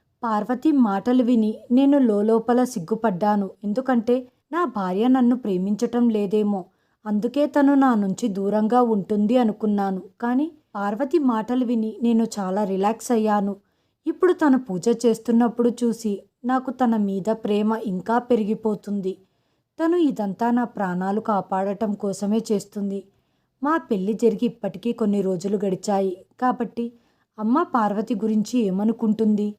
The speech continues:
ఏం ఆలోచిస్తుందో తెలుసుకుందామని వెళ్ళి అమ్మ దగ్గర కూర్చున్నాను. నేను కూర్చోగానే అమ్మ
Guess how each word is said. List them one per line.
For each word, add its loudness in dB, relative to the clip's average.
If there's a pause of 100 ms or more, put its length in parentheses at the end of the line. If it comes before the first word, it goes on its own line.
(460)
ఏం 0
ఆలోచిస్తుందో -2
తెలుసుకుందామని 0
వెళ్ళి -2 (220)
అమ్మ 2
దగ్గర -2
కూర్చున్నాను. -2 (480)
నేను 0
కూర్చోగానే 2
అమ్మ 2